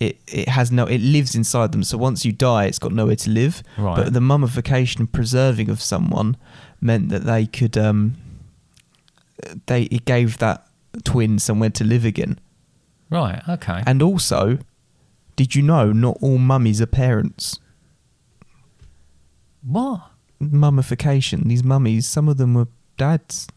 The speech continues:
Speaker 2: Daddies.
Speaker 1: Yep.
Speaker 2: Yeah. Do we know why they called them mummies?
Speaker 1: Is, is, is this a rhetorical question?
Speaker 2: Yes.
Speaker 1: Like, as in, uh, do I know?
Speaker 2: Yeah.
Speaker 1: Or are you about to tell me?
Speaker 2: I mean, the process is mummification.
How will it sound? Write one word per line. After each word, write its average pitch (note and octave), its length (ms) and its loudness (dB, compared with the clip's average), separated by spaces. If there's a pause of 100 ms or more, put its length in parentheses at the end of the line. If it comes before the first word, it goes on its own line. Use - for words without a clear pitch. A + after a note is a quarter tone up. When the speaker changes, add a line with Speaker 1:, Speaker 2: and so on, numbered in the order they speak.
(140)
Speaker 2:
Daddies. G#2+ 580 -6 (100)
Speaker 1:
Yep. C3 220 -2 (160)
Speaker 2:
Yeah. F2 340 -2 (1000)
Do G3 100 -2
we A3 100 -2
know B3 200 -2
why E3 320 -2
they C3+ 80 -2
called D#3 280 -4
them F#2+ 140 -2
mummies? F2+ 460 -6 (800)
Speaker 1:
Is, D3 220 4
is, C#3+ 360 -2
is D3+ 100 -2
this E3 180 -2
a D#3+ 40 0
rhetorical C#3+ 600 0
question? A2+ 440 0
Speaker 2:
Yes. A2+ 40 0
Speaker 1:
Like, G2 100 0
as A#2+ 120 0
in, A#2 240 0 (360)
uh, - 80 -4
do C3 220 0
I C3 160 2
know? A2+ 320 2 (140)
Speaker 2:
Yeah. G2+ 240 -2
Speaker 1:
Or A2+ 400 0 (320)
are B2+ 60 2
you A2+ 200 2
about G#2+ 240 -2
to - 60 -10
tell G#2+ 200 0
me? A2 180 0 (540)
Speaker 2:
I C#3 60 -2
mean, D3+ 160 2
the D3+ 60 0
process D#3 580 -2
is G2 200 -4 (180)
mummification. G2+ 1120 -4